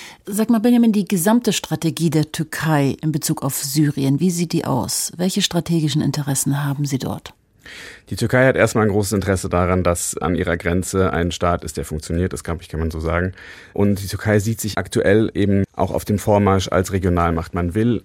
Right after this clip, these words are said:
Speaker 2: unbedingt eine Regionalmacht sein und deswegen ist Syrien natürlich zentraler Bestandteil dieser ganzen Strategie. Es ist für die Türkei ein gutes Zeichen gewesen, dass Bashar al-Assad gestürzt ist und dass auch der iranische Einfluss in Syrien zurückgegangen ist.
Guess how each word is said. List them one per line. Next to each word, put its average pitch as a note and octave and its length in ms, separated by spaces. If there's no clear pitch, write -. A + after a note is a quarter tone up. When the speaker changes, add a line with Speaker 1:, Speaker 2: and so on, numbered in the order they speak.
Speaker 2:
unbedingt G2+ 460
eine F2 160
Regionalmacht F2+ 580
sein F#2+ 220
und F#2 140
deswegen F2+ 340
ist E2 140
Syrien F#2+ 260
natürlich E2+ 440
zentraler E2+ 400
Bestandteil F2 460
dieser E2 240
ganzen D#2 280
Strategie. F2 540
Es - 120
ist G#2+ 140
für G#2+ 420
die - 40
Türkei G#2 240
ein G#2 120
gutes G#2 280
Zeichen G#2 340
gewesen, F#2+ 340
dass F2+ 280
Bashar F#2 280
al-Assad F2+ 320
gestürzt - 440
ist G2 140
und F#2+ 80
dass F#2 140
auch - 100
der - 120
iranische F2+ 420
Einfluss G2+ 360
in F#2+ 80
Syrien G2 400
zurückgegangen G2+ 540
ist. A2 340